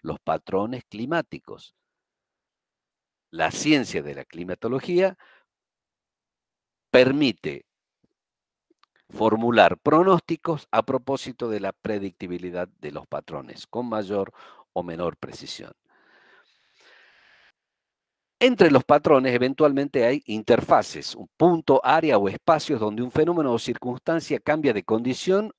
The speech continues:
o estado. Es un área entre dos condiciones diferentes. Es un área de relación entre dos sistemas ambientales,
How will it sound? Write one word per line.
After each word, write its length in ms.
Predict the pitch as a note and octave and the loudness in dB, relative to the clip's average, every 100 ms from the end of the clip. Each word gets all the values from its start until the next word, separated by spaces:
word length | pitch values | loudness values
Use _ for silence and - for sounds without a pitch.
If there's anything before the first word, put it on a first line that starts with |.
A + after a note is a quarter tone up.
| - | -4
o 160 | G2+ | 0
estado. 640 | F#2 - - E2+ B1 A#1+ _ _ _ _ _ _ | 0 2 4 4 2 -12 _ _ _ _ _ _
Es 240 | C#3+ - - | -4 -4 -2
un 260 | C3 C3+ | -2 2
área 420 | F#3 A3+ A3+ A3+ - | 2 4 4 2 2
entre 360 | A2 G#2+ G2 F#2 | -4 -4 -4 2
dos 360 | B2+ F#3 F#3+ | 4 4 2
condiciones 920 | - A2 G#2 A2 - A#2 C3+ D3+ - - | -4 -4 -2 -6 -4 -2 -2 -4 -8 -18
diferentes. 920 | C#3+ - - B2+ D3+ F#2 - - - _ _ | -16 -10 -2 2 2 0 -10 -20 -20 _ _
Es 80 | A#2+ | 0
un 160 | A#2 | 2
área 240 | D3 C3 A#2 | 2 2 0
de 140 | F#2 | 0
relación 520 | E2+ G2 A2 - F3 | -4 -4 -6 -2 -2
entre 300 | F3+ G#2 - | -4 -6 -8
dos 320 | D#2+ D3 G3 F#3+ | 0 6 6 4
sistemas 480 | C3 B2 C#3+ C3+ | -6 -6 -4 -2
ambientales, 760 | A#2 A#2+ C3+ D3 F#3 D#3 D2 | -4 -4 -6 -2 0 0 -2